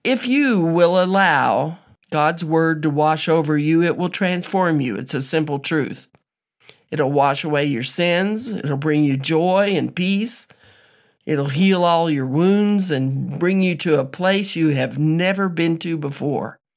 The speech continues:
Then, when the, the next time the devil himself, the prince of this world, hits you with terror and fear, it won't have the same impact on you as it did in the past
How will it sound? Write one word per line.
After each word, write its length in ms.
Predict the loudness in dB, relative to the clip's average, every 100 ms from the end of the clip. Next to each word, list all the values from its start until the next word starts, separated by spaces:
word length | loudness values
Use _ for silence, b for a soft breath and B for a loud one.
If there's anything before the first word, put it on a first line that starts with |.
| _ _ _ _ _ _ _ -12
Then, 760 | -4 2 4 4 0 0 -4 -6 -4
when 220 | 0 2
the, 180 | 0 0
the 80 | 0
next 340 | 2 0 -2
time 760 | -2 0 0 0 -2 -4 -8 -14
the 220 | -10 -4 2
devil 320 | 2 2 2
himself, 560 | 0 0 0 0 0
the 80 | -6
prince 340 | -6 -2 -2 -2
of 100 | 0
this 240 | 0 0
world, 500 | -2 -2 0 0 -2
hits 320 | -2 -2 0
you 220 | 2 2
with 220 | 0 -4 -4
terror 540 | -2 2 2 2 0
and 180 | -2 -4
fear, 580 | -2 0 0 0 -2 b b b b b b
it 60 | 0
won't 240 | 2 4
have 260 | 4 2 0
the 80 | -4
same 360 | 0 0 2
impact 680 | 2 2 -2 -2 -4 -4 -6
on 220 | -4 -2
you 100 | -2
as 220 | -2 0
it 160 | -2 -2
did 520 | 0 2 0 -6 -8 -2
in 120 | 0
the 100 | 0
past 600 | -2 -4 -4 -6 -6 -8